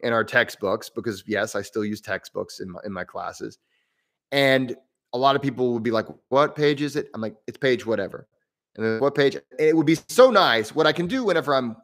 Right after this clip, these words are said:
face to face with them is I can actually go over and say, "It's this page," right? <laughs> I can't do that whenever I'm,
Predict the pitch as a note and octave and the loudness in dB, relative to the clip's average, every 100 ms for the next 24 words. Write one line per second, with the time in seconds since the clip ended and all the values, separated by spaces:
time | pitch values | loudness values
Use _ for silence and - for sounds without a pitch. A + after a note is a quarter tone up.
0 | - C#3 B2+ C3+ B3 E3 A#2 A#2 A#2 C3+ | -2 -2 0 2 2 2 -4 -4 0 0
1 | C#3+ D#3 - C#3 B2 D3+ D3+ C3 B2+ - | 0 -2 -2 -2 2 4 4 2 0 -2
2 | _ B2+ A#2 B2 C3 C3 A#2+ F3+ - - | _ -8 -2 -2 0 -4 4 4 4 0
3 | A#2 D#3 - - _ B2 C3+ - - G#3 | 0 -2 -10 -20 _ -2 -2 -2 0 0
4 | F#3 - A3 - F3 - - - - D#3+ | 0 -6 -8 -8 -10 -12 -20 -18 -6 -6
5 | D3+ A3+ F#3 - C#4 F3+ A#2 A#2+ C#3 B2 | 0 0 0 -2 0 2 2 0 -2 0
6 | C#3 B2 | -2 -2